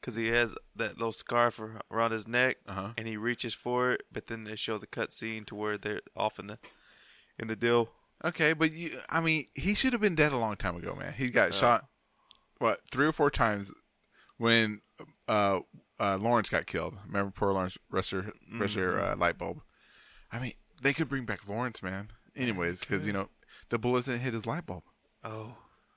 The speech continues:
Speaker 2: So, I mean, he got
Speaker 1: Yeah.
Speaker 2: shot in the stomach, like, in the chest, in the
Speaker 1: Yeah,
Speaker 2: arm,
Speaker 1: and
Speaker 2: the
Speaker 1: side.
Speaker 2: leg.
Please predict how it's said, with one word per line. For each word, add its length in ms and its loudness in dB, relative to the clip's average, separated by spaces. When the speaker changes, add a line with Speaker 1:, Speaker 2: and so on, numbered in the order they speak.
Speaker 2:
So, 380 6
I 60 10
mean, 360 2
he 100 -2
got 100 6
Speaker 1:
Yeah. 40 6
Speaker 2:
shot 180 2
in 40 -6
the 80 -4
stomach, 520 2
like, 180 0
in 60 -8
the 80 -8
chest, 560 4
in 80 -6
the 60 -6
Speaker 1:
Yeah, 80 -2
Speaker 2:
arm, 320 0
Speaker 1:
and 100 -8
Speaker 2:
the 80 -2
Speaker 1:
side. 80 -4
Speaker 2:
leg. 520 2